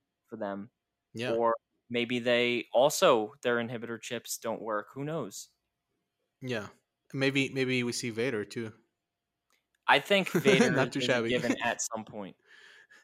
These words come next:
Speaker 2: Yeah, I think at some point, like, like, people have to start hearing the rumors of this dark shadow in the, in the galaxy.
Speaker 1: Yep.
Speaker 2: Because I remember in,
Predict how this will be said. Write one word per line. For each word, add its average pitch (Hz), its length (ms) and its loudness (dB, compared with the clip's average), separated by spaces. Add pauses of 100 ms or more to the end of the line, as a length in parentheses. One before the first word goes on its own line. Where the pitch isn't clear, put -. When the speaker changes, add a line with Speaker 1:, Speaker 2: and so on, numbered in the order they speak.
(320)
Speaker 2:
Yeah, 120 200 -2
I 113 80 -4
think 127 160 -2
at 101 100 -10
some 98 180 -10
point, 101 340 -14
like, 101 160 -8
like, 104 280 -10
people 127 240 -4
have 123 200 0
to 117 140 -6
start 113 340 -4
hearing 120 280 -4
the 117 80 -4
rumors 113 440 -4
of 104 120 -10
this 101 240 -8
dark 113 400 -2
shadow 104 600 -6 (800)
in 110 220 -8
the, 101 320 -4
in 110 140 -10
the 104 80 -6
galaxy. 98 600 -6 (200)
Speaker 1:
Yep. 117 200 -4
Speaker 2:
Because 110 200 -8
I 113 60 -2
remember 113 320 -6
in, 107 300 -8